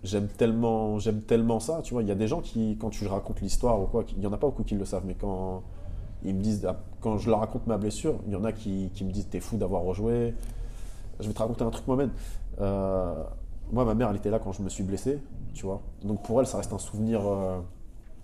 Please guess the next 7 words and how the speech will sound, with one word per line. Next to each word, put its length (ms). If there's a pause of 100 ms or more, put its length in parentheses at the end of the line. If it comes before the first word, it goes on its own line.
(380)
fort, 400 (680)
parce 140
que 80
ça 140
reste 260
une 80
mère. 220